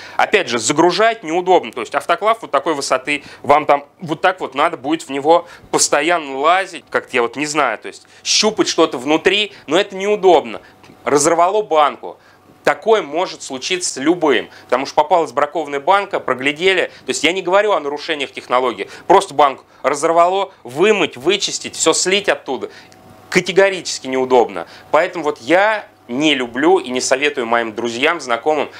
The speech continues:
брать автоклавы с узким горлом. Это чисто из практического опыта, из опыта работы с разными автоклавами, просто неудобно.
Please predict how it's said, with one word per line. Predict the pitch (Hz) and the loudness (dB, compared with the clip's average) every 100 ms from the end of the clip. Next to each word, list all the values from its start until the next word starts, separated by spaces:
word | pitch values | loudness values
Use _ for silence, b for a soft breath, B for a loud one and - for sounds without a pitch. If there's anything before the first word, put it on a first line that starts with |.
| B 113 | B -6
брать | 110 135 131 | 0 0 0
автоклавы | 104 - 120 135 151 165 110 - | -4 -2 -2 2 2 2 -4 -10
с | - 123 | -8 -6
узким | 131 117 98 95 | -4 -6 -6 2
горлом. | 113 101 85 - B B | 4 4 -2 -16 B B
Это | 127 139 | -4 -2
чисто | - 220 - | 0 0 -2
из | 160 | -2
практического | 131 127 - 175 - - 107 95 - B | -2 -2 -4 -8 -6 0 2 2 0 B
опыта, | - 180 202 185 113 92 | 4 6 4 0 -2 -2
из | 120 110 | -4 2
опыта | 147 147 117 | 2 2 0
работы | 117 135 - | 0 -2 -4
с | 127 | 0
разными | 131 120 113 | 0 -2 -8
автоклавами, | 113 123 - 165 185 160 107 B B | -4 -4 0 2 2 0 -8 B B
просто | 135 160 180 123 | 4 4 4 -2
неудобно. | 107 135 151 139 127 110 98 | -4 0 0 2 4 4 0